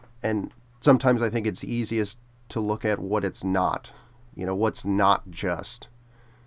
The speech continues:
And things like taking shortcuts on the quality of our work to save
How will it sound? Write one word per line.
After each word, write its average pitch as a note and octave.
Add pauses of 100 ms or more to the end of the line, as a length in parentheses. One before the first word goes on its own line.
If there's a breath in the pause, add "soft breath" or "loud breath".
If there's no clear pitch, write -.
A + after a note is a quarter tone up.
(420 soft breath)
And F#2+
things A2
like G2+ (280 soft breath)
taking A#2+
shortcuts - (100)
on F#2+
the G#2+
quality G#2
of F#2+
our F#2+
work G2+
to G#2
save G2